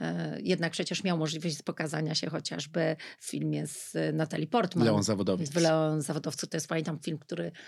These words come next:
Speaker 1: z moim tatą zrobił dla mnie ogromne wrażenie, bo nie wiem, czy wiesz, ale do kina chodziłam z tatą. Mama nigdy z nami nie chodziła. Ale Wielki Błękit, próbowałam do niego wrócić i wiesz, że już teraz nie jestem w stanie go obejrzeć?
Speaker 2: Czyli są jednak filmy, które czasem się źle starzeją.
Speaker 1: Tak. I ten film jakoś tak mnie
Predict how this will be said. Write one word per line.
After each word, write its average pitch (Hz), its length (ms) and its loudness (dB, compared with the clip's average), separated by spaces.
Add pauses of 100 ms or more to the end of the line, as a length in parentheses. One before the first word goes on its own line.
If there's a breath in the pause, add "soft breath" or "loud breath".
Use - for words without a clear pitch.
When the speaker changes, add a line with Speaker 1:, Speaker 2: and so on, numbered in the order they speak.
(160 loud breath)
Speaker 1:
z - 100 -6
moim 165 200 2
tatą 156 300 -2
zrobił 160 280 -4
dla 160 120 -4
mnie 156 140 -2
ogromne 160 240 -2
wrażenie, 170 280 2
bo 185 80 2
nie 180 100 4
wiem, 165 60 2
czy 208 100 -4
wiesz, 190 140 4
ale 180 60 0
do 156 80 -4
kina 165 180 -4
chodziłam 165 280 0
z - 80 -10
tatą. - 280 -6 (400 loud breath)
Mama 160 180 0
nigdy 160 480 -4
z - 80 -10
nami 156 180 0
nie 156 80 2
chodziła. 151 220 0 (520 loud breath)
Ale 220 200 6
Wielki 285 360 8
Błękit, 247 320 6
próbowałam 262 380 8
do 262 80 6
niego 247 260 6
wrócić 254 800 6
i 208 80 4
wiesz, 214 120 6
że 208 80 6
już 208 100 6
teraz 202 220 2
nie 202 60 4
jestem 185 200 2
w - 20 0
stanie 175 220 2
go 170 100 2
obejrzeć? 175 560 0 (400)
Speaker 2:
Czyli 190 180 6
są 208 180 8
jednak 135 260 8
filmy, 156 260 8
które 147 240 6
czasem 151 280 4
się 147 120 4 (480)
źle 139 200 4
starzeją. 117 380 4
Speaker 1:
Tak. 165 460 2
I 214 100 2
ten 277 220 8
film 254 280 6
jakoś 240 240 4
tak 220 220 0
mnie 220 280 8